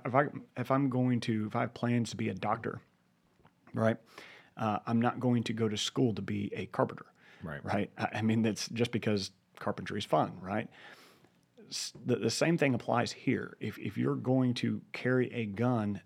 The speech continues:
Speaker 1: as a, um, you know, a responsibly armed citizen, name a job, uh, you're a mechanic or something like
Speaker 2: Right.
Speaker 1: that, um, you really need to try to make that fit your everyday lifestyle. Now, th-, there's different training that exists, uh,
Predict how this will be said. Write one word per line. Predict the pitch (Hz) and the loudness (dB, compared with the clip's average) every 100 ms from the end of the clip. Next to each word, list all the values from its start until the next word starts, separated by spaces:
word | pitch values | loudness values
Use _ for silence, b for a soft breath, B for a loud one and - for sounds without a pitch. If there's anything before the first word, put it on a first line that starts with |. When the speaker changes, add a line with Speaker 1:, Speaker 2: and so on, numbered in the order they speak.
| - | -6
Speaker 1:
as | 110 107 107 101 - | -2 -2 -2 -6 -6
a, | 104 101 98 98 B B B - | -4 -4 -6 -10 B B B -10
um, | 202 196 - - - | -4 -4 -4 -6 -4
you | 110 | -4
know, | 101 104 | -4 -6
a | 110 | -6
responsibly | 101 - 120 123 120 113 | -4 -2 0 0 0 0
armed | 104 | 0
citizen, | 117 107 - 101 101 - | 0 0 -2 -2 -4 -4
name | 107 110 113 | -4 -2 -2
a | |
job, | 101 113 110 104 98 95 | -2 -2 0 0 -2 -6
uh, | 104 | -6
you're | 104 101 | -4 -2
a | 104 | -2
mechanic | 104 - 107 107 107 | -4 -4 -4 -4 -4
or | |
something | - 113 113 101 | -4 -4 -4 -4
like | 92 | -2
Speaker 2:
Right. | 80 | 0
Speaker 1:
that, | 123 92 - B B B - | 0 -2 -8 B B B -8
um, | 110 104 - - | -4 -4 -8 -6
you | 120 113 | -4 0
really | 143 156 | 2 4
need | 127 123 117 | 4 4 2
to | 113 107 101 - _ _ _ | 0 0 -2 -8 _ _ _
try | - - 139 | -4 2 2
to | 120 | 2
make | 107 113 117 - | 2 2 0 -2
that | 113 - | -4 -4
fit | - 120 - | -4 -2 -2
your | 113 107 - | -2 -4 -4
everyday | 110 110 98 - | -6 -6 -8 -8
lifestyle. | - 139 131 - - - _ B B B B B - | -4 -2 -4 -8 -10 -12 _ B B B B B 0
Now, | 120 | 0
th-, | 120 135 127 | 2 2 2
there's | 123 113 | 2 2
different | 175 - | 0 0
training | - 135 143 127 | 2 6 6 6
that | 117 | 4
exists, | 110 101 131 123 - - | 0 2 2 2 -2 -4
uh, | 117 | -6